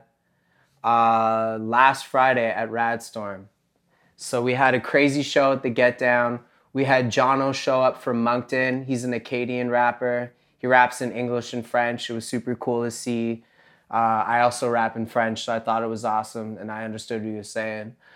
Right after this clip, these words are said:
Uh, we also had Savage the God. He absolutely killed it.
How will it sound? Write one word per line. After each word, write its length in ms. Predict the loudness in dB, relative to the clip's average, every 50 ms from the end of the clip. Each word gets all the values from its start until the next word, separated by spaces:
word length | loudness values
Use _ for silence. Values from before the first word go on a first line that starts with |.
| -20 -20 -20 -20 -20 -8 0
Uh, 280 | 4 4 4 6 4 2
we 120 | 2 4
also 280 | 4 4 2 2 0 2
had 240 | 2 4 2 2 0
Savage 460 | 0 2 4 4 4 2 0 -4 -4
the 100 | -6 -8
God. 680 | -4 2 4 6 8 8 8 6 6 4 2 -2 -6 -12 -8
He 220 | -6 -4 -4 -4 -6 -10 -14 -14 _ -6 -2 4
absolutely 760 | 4 4 4 2 -2 -6 -4 -2 -2 -2 -2 -2 -2 -4 -6
killed 400 | -6 -4 -4 -2 -2 0 0 2
it. 340 | 2 2 0 -2 -4 _